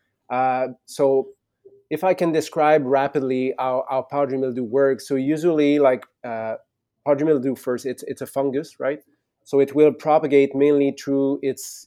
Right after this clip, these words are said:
a-, asexual spores that we call conidia. So those spores will land on a leaf, and then they will germinate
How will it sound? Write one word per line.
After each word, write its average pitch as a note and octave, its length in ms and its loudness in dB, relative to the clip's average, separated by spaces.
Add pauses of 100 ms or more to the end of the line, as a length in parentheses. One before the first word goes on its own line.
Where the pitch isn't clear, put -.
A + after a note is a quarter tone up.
a-, C#3 140 -2 (260)
asexual C#3+ 680 -2
spores B2+ 460 -2
that C3 160 -8
we C3 100 -4
call B2 260 -4
conidia. D3 600 -4 (500)
So C3 320 0
those F3 280 4
spores D3 380 4
will C3 220 2
land C3+ 460 0 (100)
on B2 480 -8 (260)
a B2 60 -10
leaf, C3 480 -6 (540)
and C3+ 200 -2
then C#3 200 4
they D3+ 120 6
will C#3 560 4
germinate D3+ 540 2